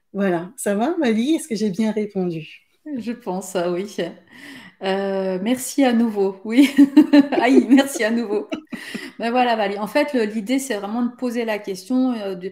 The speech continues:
Speaker 2: simplement au, au pendule, de dire, euh, « Comment est-ce que tu me fais un oui ? Euh, est-ce que tu peux me dire non ? » Et voilà, il va, il va réagir, euh,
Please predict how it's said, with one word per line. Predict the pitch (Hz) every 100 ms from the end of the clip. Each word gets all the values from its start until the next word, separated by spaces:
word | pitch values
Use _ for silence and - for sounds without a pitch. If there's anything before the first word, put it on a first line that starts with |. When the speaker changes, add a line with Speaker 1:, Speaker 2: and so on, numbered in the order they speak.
| 185
Speaker 2:
simplement | 185 190 202 240 339
au, | 226 196
au | 190 185 185 180
pendule, | 180 196 190 262
de | 226
dire, | 185 220 220 190
euh, « | 175
Comment | - 196 214
est-ce | 202
que | 190
tu | 190 190
me | 180
fais | 185
un | 175 165
oui ? | 208 240 247 226
Euh, | 180
est-ce | 175
que | -
tu | 185
peux | 185 185
me | 185
dire | 175 165
non ? » | 170 214 247 233 202
Et |
voilà, | 175 180 214 190
il | 170
va, | 165 165 185
il | 185
va | 180
réagir, | 185 185 180 196 247 254
euh, | 202